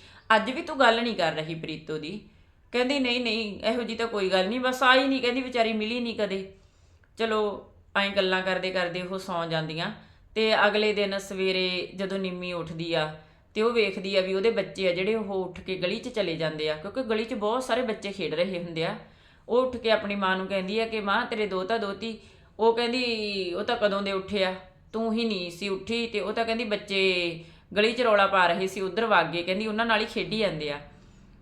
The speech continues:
ਉਹ ਕਹਿੰਦੀ, "ਚੱਲ ਵਧੀਆ, ਇੱਥੋਂ ਦਾ ਮਾਹੌਲ ਵਧੀਆ ਪੰਜਾਬ ਦਾ, ਹਨਾ, ਖੁੱਲ੍ਹਾ ਡੁੱਲ੍ਹਾ।" ਚਲੋ, ਆਪਣੇ ਬੱਚਿਆਂ ਦੇ ਪਿੱਛੇ ਉਹਨਾਂ ਨੂੰ ਦੇਖਣ ਆ ਜਾਂਦੀ ਆ, ਕਿਉਂਕਿ ਫਿਰ ਵੀ ਉਹਨਾਂ ਨੂੰ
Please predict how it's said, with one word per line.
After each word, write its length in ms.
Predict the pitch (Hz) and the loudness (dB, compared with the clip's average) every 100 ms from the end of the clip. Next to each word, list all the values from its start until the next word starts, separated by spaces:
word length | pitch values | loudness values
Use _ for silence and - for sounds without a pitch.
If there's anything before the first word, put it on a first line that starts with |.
| - | -6
ਉਹ 120 | 214 | -2
ਕਹਿੰਦੀ, 240 | 240 233 254 | 0 0 4
"ਚੱਲ 280 | 233 202 196 190 175 - 175 | 4 6 6 6 4 2 0
ਵਧੀਆ, 320 | 185 214 220 | 0 2 2
ਇੱਥੋਂ 280 | 180 - 185 | 0 -2 -2
ਦਾ 100 | 180 | 0
ਮਾਹੌਲ 360 | 180 208 202 | 0 2 4
ਵਧੀਆ 320 | 175 175 220 | 2 2 0
ਪੰਜਾਬ 420 | 214 180 175 170 202 | 0 0 4 4 6
ਦਾ, 140 | 170 | 2
ਹਨਾ, 200 | 180 214 | 2 -2
ਖੁੱਲ੍ਹਾ 280 | 208 180 202 | -2 2 2
ਡੁੱਲ੍ਹਾ।" 400 | 180 190 202 202 - - - - | 2 -2 -2 -4 -16 -20 -14 -2
ਚਲੋ, 180 | 247 277 | 4 4
ਆਪਣੇ 460 | 269 240 226 226 | 4 2 0 0
ਬੱਚਿਆਂ 380 | 202 202 202 202 | -2 -4 -2 -2
ਦੇ 60 | 202 | -2
ਪਿੱਛੇ 320 | 202 - 196 | -8 -6 -6
ਉਹਨਾਂ 180 | 190 175 | -2 -2
ਨੂੰ 100 | 202 | -2
ਦੇਖਣ 340 | 185 - 185 | -4 -2 0
ਆ 100 | 170 | 2
ਜਾਂਦੀ 340 | 156 151 151 | 0 -4 -2
ਆ, 180 | 165 214 - - - - | 0 -2 -6 -20 -14 -8
ਕਿਉਂਕਿ 220 | 214 269 | -2 0
ਫਿਰ 220 | 262 233 | 2 2
ਵੀ 160 | 240 262 | 2 0
ਉਹਨਾਂ 180 | 254 | 0
ਨੂੰ 300 | 254 262 247 | -2 -4 -6